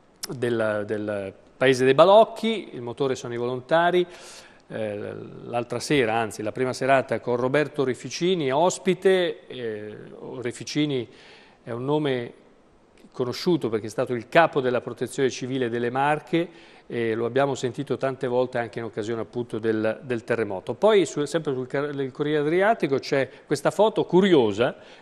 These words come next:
che tra l'altro è stata pubblicata su, su Facebook,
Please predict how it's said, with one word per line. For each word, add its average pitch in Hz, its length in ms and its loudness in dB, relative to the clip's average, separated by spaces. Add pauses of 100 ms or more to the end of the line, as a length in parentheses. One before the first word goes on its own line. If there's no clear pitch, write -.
che 123 140 -6
tra 123 140 -2
l'altro 135 240 2
è - 20 -8
stata 113 240 -2
pubblicata 120 640 -2
su, 113 400 -8
su 123 140 -8
Facebook, 127 520 -2